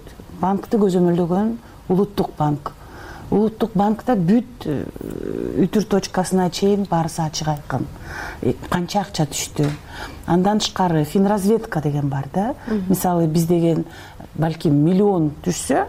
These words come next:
Speaker 1: миллион сом түшсө, ошону сөзсүз түрүндө финразведкага өзүбүз эле жазабыз, «Мына түштү», — депчи. Же болбосо алар тоже текшерип турат деген сөз.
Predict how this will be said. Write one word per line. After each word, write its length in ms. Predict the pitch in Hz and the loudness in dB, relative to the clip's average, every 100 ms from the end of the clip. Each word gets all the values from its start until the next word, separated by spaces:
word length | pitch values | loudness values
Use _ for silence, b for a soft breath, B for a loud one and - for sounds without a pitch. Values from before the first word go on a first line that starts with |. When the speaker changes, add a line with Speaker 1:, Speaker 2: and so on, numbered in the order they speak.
| - B B B - | -6 B B B -2
Speaker 1:
миллион 400 | 160 151 143 139 | 0 2 2 0
сом 280 | - 165 147 | 0 0 0
түшсө, 380 | - - - 143 - B B B | -2 -6 -6 -6 -6 B B B
ошону 300 | 135 196 175 - | 0 2 2 4
сөзсүз 380 | 269 262 240 - | 0 0 -2 0
түрүндө 380 | 170 165 208 269 B B - | 2 2 2 0 B B 0
финразведкага 760 | 180 170 160 170 - 156 143 - - | 2 2 2 0 0 0 0 -2 -2
өзүбүз 380 | 175 185 190 190 | 0 4 2 2
эле 140 | 165 151 | 2 2
жазабыз, 440 | 160 175 160 127 - | 2 2 0 -2 -2
«Мына 140 | - - | -2 -2
түштү», — 320 | 165 - 180 | -6 0 2
депчи. 420 | 151 247 - 120 - B B B | 2 0 -4 -6 -6 B B B
Же 80 | 190 | 2
болбосо 320 | 254 220 - | 4 2 2
алар 200 | 175 175 - | 2 2 2
тоже 300 | 185 165 143 | 0 0 -2
текшерип 420 | - 156 165 143 - | -2 -2 -2 -4 -2
турат 240 | 139 135 | -2 0
деген 220 | 123 120 | -2 0
сөз. 320 | - - - | -2 -6 -6